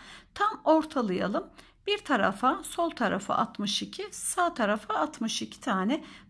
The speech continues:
trabzanımız kalsın. Şu şekilde eşitleyelim ve şimdi örmeye başlayalım. Bacak arası olacak buradaki bölümümüz. Bacak arası olan yeri birazcık, e,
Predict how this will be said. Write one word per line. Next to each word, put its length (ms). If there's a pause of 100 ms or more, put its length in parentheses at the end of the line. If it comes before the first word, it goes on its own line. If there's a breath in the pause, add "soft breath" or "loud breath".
trabzanımız 680
kalsın. 440
Şu 180
şekilde 540
eşitleyelim 600
ve 100
şimdi 580 (840 loud breath)
örmeye 440
başlayalım. 800
Bacak 320
arası 340
olacak 460
buradaki 480
bölümümüz. 500
Bacak 320
arası 300
olan 240
yeri 340
birazcık, 480 (500 loud breath)
e, 300